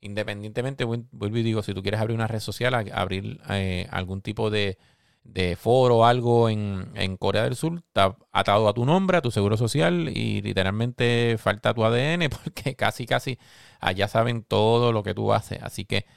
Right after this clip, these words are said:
eh, creo que van a llegar al fondo en cierta manera y, eh, pobre el que comenzó todo esto, ¿ok? Momoland también, pues, eh,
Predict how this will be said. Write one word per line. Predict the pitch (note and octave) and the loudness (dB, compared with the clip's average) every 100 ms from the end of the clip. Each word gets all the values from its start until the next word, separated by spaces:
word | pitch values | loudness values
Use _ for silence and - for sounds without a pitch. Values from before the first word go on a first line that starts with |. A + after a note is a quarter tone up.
| _ _ _ | _ _ _
eh, | - G2 F#2+ F#2 F2+ F2+ F#2 - | -2 2 2 2 0 0 -4 -6
creo | - A2+ | 0 2
que | B2 | 4
van | A2+ G#2 | 4 2
a | |
llegar | A2+ A2+ | 2 0
al | A2+ | -2
fondo | - A#2 A#2+ G#2 | -2 -2 0 -2
en | F#2+ G2 G2 | -2 -6 -6
cierta | G2 - A2 | -6 -4 -4
manera | A#2 C#3+ C#3 B2 | -2 0 0 -2
y, | - F#2 F2 - _ _ _ | -2 -2 -4 -8 _ _ _
eh, | G#2+ F#2+ F2+ F2+ F2 E2+ G2 | -6 -4 -4 -4 -6 -8 -4
pobre | A2+ C3 A#2+ | 2 4 2
el | G#2 | 0
que | - F2+ E2 F2 - | -2 -4 -4 -8 -8
comenzó | F#2 F2+ - F#2 _ _ _ _ _ _ _ _ - | -6 -4 -4 -6 _ _ _ _ _ _ _ _ 0
todo | G#2 F#2 | 2 2
esto, | D#2+ - - | 0 -4 -12
¿ok? | - G#2 D#3+ F3+ - _ _ - | -4 2 2 2 -8 _ _ -10
Momoland | C3 D3+ F#3 G3 E3+ E3 - _ _ _ | 0 4 6 6 4 0 -8 _ _ _
también, | A2+ A#2+ A#2+ B2+ C3+ C#3+ D3 D3+ D3+ D3+ C#3 B2 | 2 2 2 2 2 0 0 -2 -2 -2 -4 -4
pues, | - A#2 G#2+ - _ | 2 2 2 -6 _
eh, | G#2+ G2+ F#2+ F#2 E2 - - | 0 2 2 0 -2 -8 -10